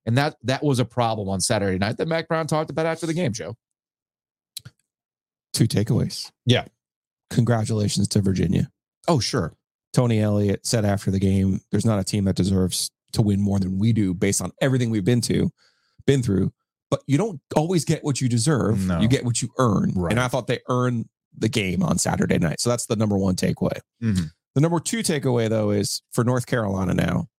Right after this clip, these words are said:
Speaker 2: This is the fifth time in A C C play since the start of the twenty twenty season. The fifth time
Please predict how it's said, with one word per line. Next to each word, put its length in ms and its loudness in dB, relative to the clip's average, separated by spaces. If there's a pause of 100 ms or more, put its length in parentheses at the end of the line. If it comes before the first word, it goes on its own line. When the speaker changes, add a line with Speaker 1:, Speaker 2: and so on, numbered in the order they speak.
(920)
Speaker 2:
This 220 4
is 140 -4
the 120 -2 (240)
fifth 300 2
time 340 -2
in 140 -2 (100)
A 220 0
C 240 2
C 260 0
play 400 2 (160)
since 220 2
the 100 -6
start 280 0
of 140 -4 (120)
the 80 0
twenty 220 0
twenty 260 -2
season. 400 0 (180)
The 60 2
fifth 360 0
time 380 -4